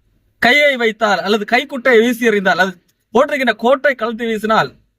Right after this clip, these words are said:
உங்களுக்குள்ளாக வல்லமை இறங்கும் என்கிறதாக நம்ப வைத்தார்கள். எங்களுடைய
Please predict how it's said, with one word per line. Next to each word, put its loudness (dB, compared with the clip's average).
உங்களுக்குள்ளாக 2
வல்லமை 0
இறங்கும் -2
என்கிறதாக 0
நம்ப 2
வைத்தார்கள். -4
எங்களுடைய -2